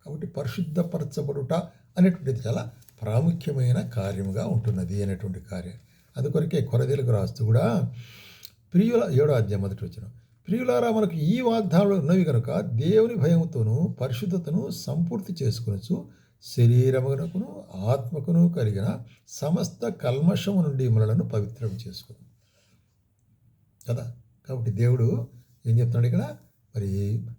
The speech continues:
ఆ, పౌలు ద్వారా మనకు చెప్పే కార్యం ఏంటంటే, ప్రియులారా, మనకు ఈ వాగ్దానములు, ఏ వాగ్దానము? దాని మునుపు ఆ ప-, పైన ఉంటున్నవి. మనం ఏం చెప్తున్నట్టే, "నేను మీకు తండ్రిని అయిందును, మీరు నా కుమారులైందురు"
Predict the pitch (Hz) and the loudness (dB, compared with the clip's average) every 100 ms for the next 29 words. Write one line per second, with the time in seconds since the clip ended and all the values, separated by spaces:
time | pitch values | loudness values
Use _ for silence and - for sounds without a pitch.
0 | - - 101 98 95 123 147 143 120 98 | -18 -6 -4 -2 -2 0 0 2 2 2
1 | 90 92 90 98 113 107 98 90 85 - | 0 -4 -6 -6 -6 -4 -6 -6 -10 -12
2 | 95 87 - _ _ _ _ _ _ 147 | -12 -12 -16 _ _ _ _ _ _ -2
3 | 156 151 131 117 101 95 120 110 120 127 | 2 2 4 4 2 0 0 0 2 2
4 | 156 151 131 107 107 98 90 101 131 131 | 2 0 0 0 0 0 -2 2 4 4
5 | 117 107 123 120 123 120 117 110 95 107 | 2 2 4 4 4 4 2 2 2 0
6 | 110 107 90 - - 120 - - 120 113 | 0 0 -4 -10 -10 -10 -10 -10 -2 0
7 | 113 95 - - - _ _ _ _ _ | 2 0 -2 -8 -16 _ _ _ _ _
8 | _ - 107 107 117 120 120 123 127 147 | _ -2 2 6 6 4 2 0 -2 -4
9 | - - _ _ - 147 190 214 220 220 | -6 -10 _ _ -4 4 4 4 2 0
10 | 208 185 139 165 165 160 151 156 151 139 | -2 -4 -4 0 2 2 0 0 0 0
11 | 113 113 110 - 113 123 123 107 101 95 | 2 4 2 2 2 4 2 2 0 -4
12 | 95 92 90 | -6 -8 -12